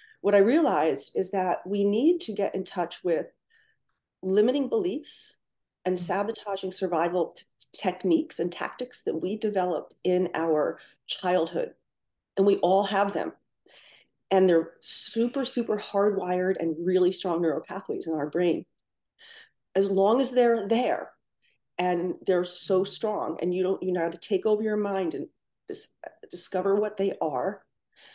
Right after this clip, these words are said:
weaken them, and then strengthen the other side of your brain that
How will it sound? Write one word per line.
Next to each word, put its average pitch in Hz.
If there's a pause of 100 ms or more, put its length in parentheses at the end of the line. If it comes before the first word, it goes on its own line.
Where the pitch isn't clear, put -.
(460)
weaken 208
them, 160 (640)
and 180
then 180
strengthen 185
the 180
other 220
side 180
of 165
your 165
brain 143 (600)
that 175